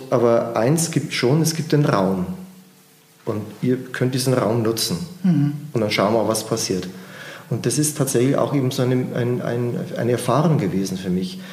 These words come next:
Speaker 1: Je mehr oder je größer die Gemeinschaft ist, desto mehr schauen wir auf uns und nicht auf das, was passieren könnte mit den Menschen, die schon da sind.
Speaker 2: Mhm.
Speaker 1: Und dann habe ich, äh,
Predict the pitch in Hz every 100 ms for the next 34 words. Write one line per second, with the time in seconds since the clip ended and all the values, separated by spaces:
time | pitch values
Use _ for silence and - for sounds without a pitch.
0 | - - - 120 117 143 127 127 160 180
1 | - 120 110 - 135 175 170 123 120 104
2 | 104 156 156 160 139 127 120 117 110 110
3 | 120 135 139 - - - - - - -
4 | - - 98 107 123 98 - 135 175 175
5 | 123 127 - - - - 123 - 120 -
6 | - - 113 - 113 117 - 107 113 123
7 | 107 101 101 95 95 - 101 98 92 90
8 | 160 165 160 - - - 180 156 165 -
9 | - - - - 113 - 123 131 135 135
10 | - - 120 113